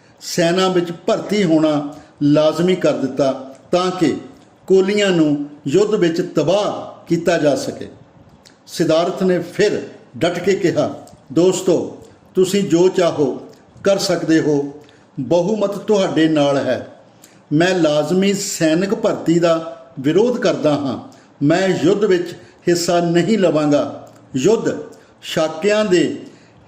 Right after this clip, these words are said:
ਹਿੱਤ ਵਿੱਚ ਨਹੀਂ ਹੈ, ਕਿਉਂਕਿ ਯੁੱਧ ਅਸਾਂ ਨੂੰ ਹੋਰ ਕਮਜ਼ੋਰ ਕਰ ਦੇਵੇਗਾ।" ਸਿੱਟੇ ਵਜੋਂ ਕੌਸ਼ਲ ਨਰੇਸ਼ ਸ਼ਾਕਿਆਂ ਨੂੰ ਵਧੇਰੇ ਦਬਾ ਕੇ ਸਾਡੀ ਸੁਤੰਤਰਤਾ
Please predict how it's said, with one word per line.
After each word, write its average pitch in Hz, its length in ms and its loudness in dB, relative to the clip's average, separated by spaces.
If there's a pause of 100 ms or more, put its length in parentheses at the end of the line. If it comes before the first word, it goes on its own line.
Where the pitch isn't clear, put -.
(120)
ਹਿੱਤ 190 200 0
ਵਿੱਚ 196 280 0
ਨਹੀਂ 175 440 2
ਹੈ, - 500 -4
ਕਿਉਂਕਿ 202 440 0 (400)
ਯੁੱਧ 175 480 2
ਅਸਾਂ 180 260 -2
ਨੂੰ 185 200 0
ਹੋਰ 190 520 2 (200)
ਕਮਜ਼ੋਰ 175 560 2
ਕਰ 175 160 2
ਦੇਵੇਗਾ।" 156 720 2 (540)
ਸਿੱਟੇ 226 440 0
ਵਜੋਂ 170 500 0 (400)
ਕੌਸ਼ਲ 185 560 2
ਨਰੇਸ਼ 170 520 2 (400)
ਸ਼ਾਕਿਆਂ 214 680 -2
ਨੂੰ 160 300 2 (320)
ਵਧੇਰੇ 196 440 2
ਦਬਾ 151 340 2
ਕੇ 151 400 0 (200)
ਸਾਡੀ 165 560 -2
ਸੁਤੰਤਰਤਾ 160 1120 -2